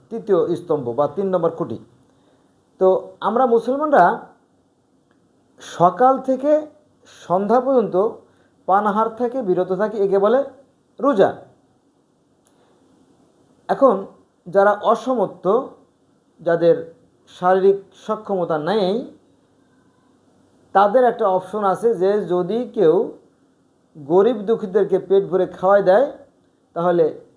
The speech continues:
তাকে পুরো রোজার সওয়াবটা তার নামে লিখে দেওয়া হবে।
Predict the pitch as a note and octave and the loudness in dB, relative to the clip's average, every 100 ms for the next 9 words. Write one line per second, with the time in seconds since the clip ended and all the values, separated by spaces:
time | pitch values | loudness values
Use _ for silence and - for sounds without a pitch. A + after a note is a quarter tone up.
0 | - D3+ G3 B3+ - - _ _ _ _ | -6 -4 -2 -2 -4 -18 _ _ _ _
1 | _ _ _ A#3 D4 C4+ E3+ B2 - _ | _ _ _ -4 4 6 4 2 -8 _
2 | _ _ _ _ _ _ _ _ _ _ | _ _ _ _ _ _ _ _ _ _
3 | _ - E3 G3+ G3+ G3 F#3+ G3+ G3+ C4+ | _ -2 2 4 4 2 0 -2 -2 -4
4 | D4 - - F3 F3+ A3+ C#4 - _ - | -4 -8 -6 -4 -2 -2 -4 -12 _ -8
5 | F3 D#3+ C3 G#2+ D#2+ | -4 -2 -2 -2 -10